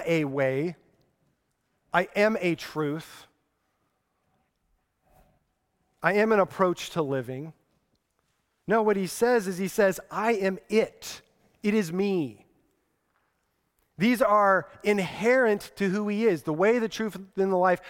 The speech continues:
are inherent to who Jesus is. If you want to have truth, if you want to have life, if you want to have a method to living, if you want to have anything at all, it's found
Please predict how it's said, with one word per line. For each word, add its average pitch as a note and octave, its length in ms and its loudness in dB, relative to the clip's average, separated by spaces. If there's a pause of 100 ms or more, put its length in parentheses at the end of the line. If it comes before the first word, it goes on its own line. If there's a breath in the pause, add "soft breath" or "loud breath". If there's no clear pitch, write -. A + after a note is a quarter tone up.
(120)
are F3+ 160 2
inherent F#3 640 0 (260 loud breath)
to E3+ 80 -4
who G3+ 200 0
Jesus F#3+ 420 -2
is. F3+ 600 -4 (2000)
If E3 140 -4
you G3 80 0
want A3 240 4
to A#3+ 40 4
have A3 240 2
truth, G#3+ 540 -2
if F3 160 -6
you F#3+ 80 -2
want A#3 260 2
to A3+ 60 2
have G#3 260 2
life, G3 300 2 (160 loud breath)
if F#3 160 -2
you F#3+ 80 -2
want A#3+ 220 4
to A3+ 40 2
have G#3+ 220 2
a G3+ 80 4
method F#3 480 0 (220 loud breath)
to G3 180 -6
living, F3+ 480 0 (160 loud breath)
if F#3+ 160 0
you G#3+ 80 -2
want B3 200 2
to A#3 40 0
have G#3+ 240 2 (100)
anything A3+ 960 0
at F3 240 -4
all, D#3+ 720 -4 (1000)
it's - 160 -10
found D3+ 760 -4